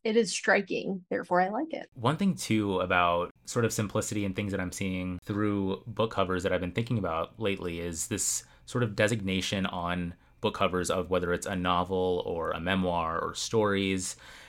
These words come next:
Speaker 2: And I remember Hannah, like, in our group chat, she's like, "I don't know why," like, she was thinking of it from a U S versus U K perspective and wondering why that is. So what do you think about it having that? 'Cause I think it's kind of unnecessary. And I tend to find now, like, a novel is almost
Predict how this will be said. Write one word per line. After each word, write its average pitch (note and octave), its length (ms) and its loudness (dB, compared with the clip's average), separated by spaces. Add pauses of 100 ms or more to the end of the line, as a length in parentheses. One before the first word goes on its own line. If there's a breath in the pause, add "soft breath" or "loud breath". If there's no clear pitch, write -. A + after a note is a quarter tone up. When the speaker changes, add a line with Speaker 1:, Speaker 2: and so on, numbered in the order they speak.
(140 loud breath)
Speaker 2:
And G2+ 480 4 (140)
I G#2+ 60 -2
remember C3 240 4
Hannah, F#2 440 -2
like, E2 140 -2
in F#2+ 60 0
our F2 80 0
group F2 180 -4
chat, D#2+ 320 -4
she's - 140 -8
like, F#2 100 0
"I C3 60 4
don't F#3 80 2
know G#3 60 2
why," F#2+ 600 4
like, A#2 100 -4
she C3+ 100 0
was A#2+ 80 2
thinking B2 240 0
of A2+ 200 -4
it G2+ 220 -4
from G2+ 160 0
a F#2+ 140 0
U G#2 220 0
S F#2 140 2
versus F2+ 300 -6
U E2+ 80 -4
K F2+ 180 0
perspective A2+ 680 -2 (340 soft breath)
and G#2 120 -8
wondering F#2+ 280 -2
why E2+ 180 -2
that E2+ 180 -4
is. F#2 180 0
So G#2 80 -2
what G2 100 0
do D#3 80 0
you F3+ 60 -2
think C3 160 -2
about F#2+ 400 0 (320)
it - 100 -8
having F2+ 280 0
that? D#2 180 -10
'Cause G#2 100 -4
I A#2+ 60 2
think C#3+ 200 -6
it's D#3+ 120 -2
kind G#2+ 200 -2
of F#2+ 140 -2
unnecessary. A#2 920 -2 (200 loud breath)
And B2 100 -4
I A2 80 2
tend D#3 360 -4
to - 140 -12
find F#2+ 520 -4
now, F2 260 -4
like, F#2 280 0
a G#2+ 80 -2
novel F#2+ 580 0
is A2 140 0
almost G2 340 -4